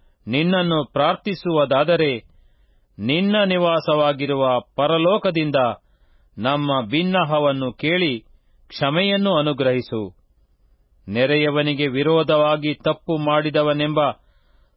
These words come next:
ಸಂಶಯಕ್ಕೆ ಗುರಿಯಾದ ಮನುಷ್ಯನು ತಾನು ನಿರ್ದೋಷಿ ಎಂದು ಪ್ರಮಾಣ ಮಾಡಬೇಕಾದಾಗ, ಅಂಥವನು ಈ ಆಲಯಕ್ಕೆ ಬಂದು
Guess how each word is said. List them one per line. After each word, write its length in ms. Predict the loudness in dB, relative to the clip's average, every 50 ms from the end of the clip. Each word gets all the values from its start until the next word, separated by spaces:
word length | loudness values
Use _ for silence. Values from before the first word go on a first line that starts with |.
| -20 -6 -2
ಸಂಶಯಕ್ಕೆ 720 | -2 0 0 -2 -2 0 0 0 0 0 -2 -2 -4 -4
ಗುರಿಯಾದ 520 | -4 -4 -2 -2 0 2 2 2 2 2 2 0 0 0 -4 -8 _ _ _ _ _ _ -6
ಮನುಷ್ಯನು 800 | -4 -2 0 0 -2 0 -2 -2 0 0 -2 -4 -6 -8 _ _ _ _ _ _ _ _ _ _ _
ತಾನು 380 | -2 0 0 0 0 0 0 -2
ನಿರ್ದೋಷಿ 680 | 0 0 -2 -2 -2 0 0 2 2 0 0 -2 0 0
ಎಂದು 460 | 0 0 0 -2 -2 -2 -4 -6 -10 _ _ _ _ _ _ _ _ -2
ಪ್ರಮಾಣ 540 | 0 0 2 2 2 2 2 2 2 0
ಮಾಡಬೇಕಾದಾಗ, 1160 | 0 0 0 0 2 0 0 0 0 0 0 0 0 0 0 2 2 2 2 2 2 0 0 0 0 0 0 -2 -6 _ _ _ _ _ _ _ _ _ _ _ -6
ಅಂಥವನು 880 | -4 -2 -2 -2 -2 0 0 2 2 2 0 0 -2 -2 -4 -6 -12 _ _ _ _ _ _ _ _ _ _
ಈ 340 | -4 0 0 2 2 2 0
ಆಲಯಕ್ಕೆ 720 | 0 0 0 0 0 2 2 2 2 2 0 0 -2 -4 -4
ಬಂದು 520 | -2 0 -2 -2 -2 -2 -4 -4 -6 -8